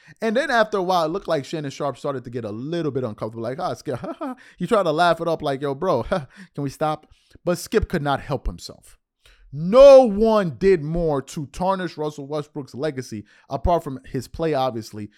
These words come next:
than one Skip Bayless. It was shameful at certain points, and nevertheless, he kept on at it. So what happened? The following season,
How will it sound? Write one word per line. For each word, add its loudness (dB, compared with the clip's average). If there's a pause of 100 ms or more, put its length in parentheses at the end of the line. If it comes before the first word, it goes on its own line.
(160)
than -4
one -2
Skip -10
Bayless. -12 (500)
It -4
was 2
shameful -4 (800)
at 0
certain -6
points, -12
and -6
nevertheless, 0 (300)
he -6
kept -2
on -4
at -8
it. -20 (340)
So -6
what -2
happened? -6
The -2
following 6
season, -6